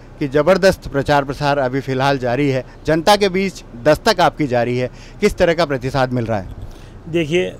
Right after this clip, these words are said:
Speaker 2: जो आम जनता है, भगवान है, उस भगवान, वो जो आज भगवान है, इसके पहले परिवार थे। मैं लगातार उनसे दो साल से चा-, तीन, तीन बार मिल चुका हूँ और परिवार के लिए मिला, मिला हूँ।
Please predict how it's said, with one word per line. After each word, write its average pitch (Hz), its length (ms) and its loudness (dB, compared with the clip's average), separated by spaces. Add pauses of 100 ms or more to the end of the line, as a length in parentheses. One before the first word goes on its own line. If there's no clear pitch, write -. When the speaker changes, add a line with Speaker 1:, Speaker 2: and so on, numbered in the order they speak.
Speaker 2:
जो 165 120 -2
आम 160 260 -2
जनता 151 300 -2
है, 175 80 2
भगवान 147 460 0
है, 120 140 -10 (440)
उस 196 120 2
भगवान, 165 400 -2
वो 190 160 0
जो 175 120 -10 (460)
आज 185 160 0
भगवान 170 400 4
है, 120 120 -10
इसके 139 240 -10
पहले 180 180 -2
परिवार 160 380 0
थे। - 420 -12 (180)
मैं 175 300 -2
लगातार 160 880 0 (320)
उनसे 180 220 -6
दो 175 160 0
साल 170 240 -2
से 190 220 -4 (360)
चा-, 156 180 -4
तीन, 175 160 -4
तीन 190 160 0
बार 190 120 2
मिल 180 240 -4
चुका 180 180 -4
हूँ 208 260 -4 (320)
और 165 60 -10
परिवार 180 360 4
के 202 100 -4
लिए 208 100 -2
मिला, 185 320 -4
मिला 175 200 -2
हूँ। 143 200 -4